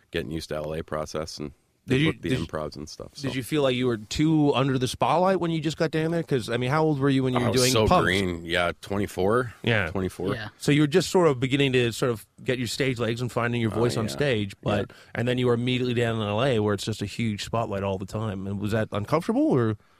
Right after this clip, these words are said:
Speaker 1: Oh, it was a blast. Like,
Speaker 2: Yeah,
Speaker 1: you couldn't,
Speaker 2: okay,
Speaker 1: couldn't
Speaker 2: okay.
Speaker 1: ask for a better scenario. You know, I just come out of San Francisco, so I had a little bit of money in my pocket, you know, and a little bit of attitude going on. That's important,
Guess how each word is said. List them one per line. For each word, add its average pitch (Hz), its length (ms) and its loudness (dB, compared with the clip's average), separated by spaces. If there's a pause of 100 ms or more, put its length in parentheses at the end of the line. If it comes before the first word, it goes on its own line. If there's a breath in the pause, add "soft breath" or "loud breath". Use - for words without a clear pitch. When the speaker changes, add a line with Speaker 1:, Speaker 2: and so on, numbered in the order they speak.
(120)
Speaker 1:
Oh, 127 60 4
it 151 40 6
was 110 120 2
a 92 60 0
blast. 92 640 -2
Like, 90 100 2
Speaker 2:
Yeah, 131 160 2
Speaker 1:
you 131 60 0
couldn't, 120 180 4
Speaker 2:
okay, 147 80 0
Speaker 1:
couldn't - 240 0
Speaker 2:
okay. 90 80 2
Speaker 1:
ask - 180 0
for 95 140 0
a 85 60 -2
better 87 320 -2
scenario. 92 480 -2
You 85 120 -2
know, 95 140 0
I 95 80 2
just 90 260 -4
come 101 200 -2
out 90 80 -2
of 82 80 -4
San 92 240 -4
Francisco, 95 440 -4
so 101 140 -4
I 101 60 2
had 92 80 0
a 90 40 0
little 98 160 2
bit 90 140 -2
of 82 80 -4
money 90 260 0
in 98 100 2
my 98 80 -2
pocket, - 520 -6
you 92 100 -4
know, 98 220 0
and 95 80 0
a 90 40 0
little 90 180 0
bit 87 160 -2
of 85 60 -2
attitude 90 600 -6
going 90 160 -2
on. 92 140 -2
That's 101 160 -4
important, 82 560 -6